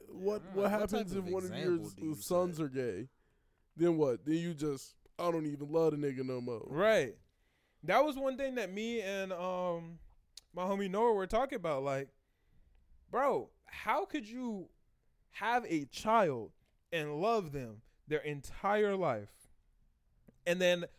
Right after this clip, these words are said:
Speaker 3: find out they're gay and it just changes your entire view of your kid?
Speaker 1: Yeah, like, that's still the same motherfucker you raised. That's
Speaker 3: Right.
Speaker 1: still, like, I don't understand how it's like, oh, just because you have sex with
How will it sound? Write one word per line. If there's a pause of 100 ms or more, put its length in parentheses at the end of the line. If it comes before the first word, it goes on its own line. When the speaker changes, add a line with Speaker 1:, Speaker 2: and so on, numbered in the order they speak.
(220)
Speaker 3:
find
out
they're
gay (420)
and
it
just
changes
your
entire
view (280)
of
your
kid? (180)
Speaker 1:
Yeah,
like,
that's
still
the
same
motherfucker
you
raised.
That's
Speaker 3:
Right.
Speaker 1:
still, (360)
like,
I
don't
understand
how
it's
like,
oh,
just
because
you
have
sex
with